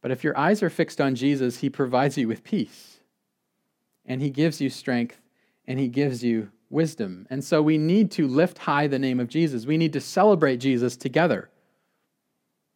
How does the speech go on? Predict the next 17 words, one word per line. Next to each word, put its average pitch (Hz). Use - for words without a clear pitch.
Let -
me 147
say 156
that 131
superficial 160
Christianity 131
will 120
not 123
last 113
through 110
covid. 95
It 117
won't. 135
It's -
not 131
strong 123
enough 104